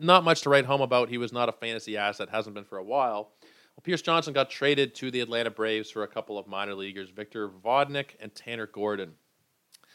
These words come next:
Now, I don't think that there's any need. I don't think there was any need before this trade to be rostering Pierce Johnson. He was on fourteen percent of Yahoo rosters,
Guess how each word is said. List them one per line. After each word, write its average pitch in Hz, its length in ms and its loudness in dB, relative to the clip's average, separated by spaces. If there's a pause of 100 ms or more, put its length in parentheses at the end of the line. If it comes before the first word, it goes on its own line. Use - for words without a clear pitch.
(720)
Now, 147 320 4
I 151 100 2
don't 180 220 6
think 175 140 4
that 165 80 4
there's 147 200 8
any 147 280 6
need. 139 300 0
I 135 40 2
don't 147 80 4
think 156 140 0
there 131 60 -2
was 123 100 0
any 139 120 2
need 123 280 -6
before 147 560 4
this 123 180 -2
trade 120 400 0
to - 80 -8
be 123 100 -8
rostering 131 520 0
Pierce 98 240 -12
Johnson. 90 400 -12
He 113 40 -10
was 110 120 -10
on 117 100 -14
fourteen 135 560 -4
percent 123 240 -6
of 117 80 -2
Yahoo 110 320 4
rosters, 117 580 2